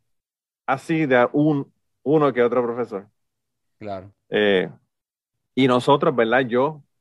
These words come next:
Speaker 1: que di clase, eh, y me imagino que tú también, sabes que hay gente que tú tienes que piensa así de ti también.
Speaker 2: Claro.
Speaker 1: Porque hay gente que, como tú dices, piensan que la clase es fácil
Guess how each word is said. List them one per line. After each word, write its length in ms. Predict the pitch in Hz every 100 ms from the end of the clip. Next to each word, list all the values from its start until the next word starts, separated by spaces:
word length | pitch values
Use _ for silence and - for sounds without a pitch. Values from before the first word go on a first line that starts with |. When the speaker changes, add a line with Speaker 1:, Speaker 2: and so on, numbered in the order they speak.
| _ _ _
Speaker 1:
que 140 | 104 101
di 140 | 104
clase, 500 | 104 135 131 120 113 _ _ _ _ _ _ _ _ _ _ -
eh, 560 | 117 117 110 107 101 -
y 80 | 120
me 80 |
imagino 300 | 110 113 113
que 100 | 120
tú 100 | 123
también, 540 | 123 127 143 160 127 - _
sabes 380 | _ 127 135 165
que 320 | - 175 - -
hay 160 | 123
gente 260 | 127 127 160
que 60 |
tú 140 | 180 180
tienes 220 | 175 196
que 100 | 202
piensa 280 | 180 156 160
así 120 | 170 170
de 120 | 175
ti 100 | 170
también. 480 | 185 170 156 185 - _ _ _ _ _ _ -
Speaker 2:
Claro. 200 | 110 98
Speaker 1:
Porque 500 | 120 - 120 113 104 -
hay 160 | 117
gente 300 | 123 131 156
que, 340 | 160 147 127 107 _ _ _ _ _ _
como 200 | - 113
tú 100 | 113 127
dices, 240 | 120 110
piensan 300 | - 113 135
que 100 | 135
la 100 | 135
clase 240 | 131 135 139
es 80 |
fácil 420 | - 143 143 120